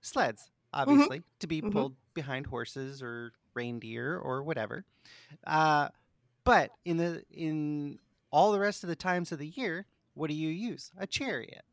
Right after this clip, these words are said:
Speaker 2: Mm-hmm.
Speaker 1: And now we don't have any records or any stories talking about Odin using a sled. However, uh, we do have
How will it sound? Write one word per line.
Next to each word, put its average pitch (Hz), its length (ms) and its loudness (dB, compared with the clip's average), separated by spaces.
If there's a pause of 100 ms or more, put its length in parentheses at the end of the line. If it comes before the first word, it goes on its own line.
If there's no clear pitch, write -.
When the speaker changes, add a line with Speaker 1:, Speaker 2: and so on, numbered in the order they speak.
(480)
Speaker 2:
Mm-hmm. 202 400 0
Speaker 1:
And 156 800 -2
now 160 300 2
we 190 280 -2
don't 190 300 0
have 143 280 -2
any 135 240 -6
records 123 680 -4
or 123 460 -2 (400)
any 170 600 0 (460)
stories 165 720 -2
talking 143 460 -2
about 131 500 2
Odin 151 400 -4
using 143 720 -2
a 123 100 -6
sled. 190 520 0 (520)
However, 135 760 2 (1000)
uh, 151 440 4 (100)
we 151 220 -4
do 175 300 -6
have 127 580 0